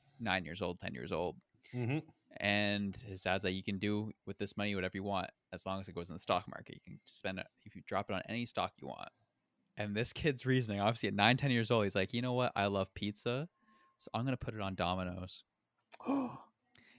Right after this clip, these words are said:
Speaker 1: He put five hundred dollars on Domino's at twenty-six dollars a pop back in the day.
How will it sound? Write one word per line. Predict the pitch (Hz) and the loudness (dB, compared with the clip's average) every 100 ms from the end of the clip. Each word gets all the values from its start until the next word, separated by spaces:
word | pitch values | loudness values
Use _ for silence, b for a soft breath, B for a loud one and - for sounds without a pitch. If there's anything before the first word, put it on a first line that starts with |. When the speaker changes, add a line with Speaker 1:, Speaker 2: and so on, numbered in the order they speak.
| - | -12
Speaker 1:
He | - | -8
put | 135 147 143 | 2 2 4
five | - 104 120 | 6 6 6
hundred | 139 123 | 2 6
dollars | 110 110 123 | 8 8 6
on | 104 | 2
Domino's | 95 101 113 131 160 185 B B B B B B - | 4 4 2 0 -2 -6 B B B B B B -4
at | 107 98 - - | 2 2 2 -6
twenty-six | - 117 117 117 - | -2 -2 0 -2 0
dollars | 101 98 98 | 0 2 0
a | |
pop | - 104 90 - | -2 0 0 0
back | 90 98 | -6 -6
in | - | -8
the | - | -6
day. | 107 107 | -6 -6